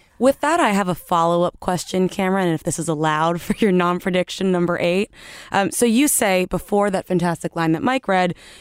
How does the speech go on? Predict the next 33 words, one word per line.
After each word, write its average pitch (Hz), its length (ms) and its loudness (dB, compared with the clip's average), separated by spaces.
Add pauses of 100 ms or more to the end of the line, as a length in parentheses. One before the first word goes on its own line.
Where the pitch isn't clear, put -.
U 233 160 4
S 247 100 0
tariff 190 340 -2
levels 185 280 0
on 180 140 2
China 165 380 0
will 170 200 0
not 180 400 0
stay 160 420 0
at 160 200 -4
current 196 300 -4
levels 160 460 -2
throughout 175 320 0
the 170 100 -2
entirety 151 460 0
of 147 100 -2
twenty 147 280 -4
twenty. 175 420 -4 (400)
So 196 420 2
my 190 160 0
follow-up 254 440 0
to - 160 -6
you 165 180 2
is 170 140 0
if - 80 -6
they're 226 80 0
not 233 180 0
gonna 196 160 -2
stay - 240 -2
at 175 80 -2
the 175 60 -4
same 160 320 0
level, 175 500 0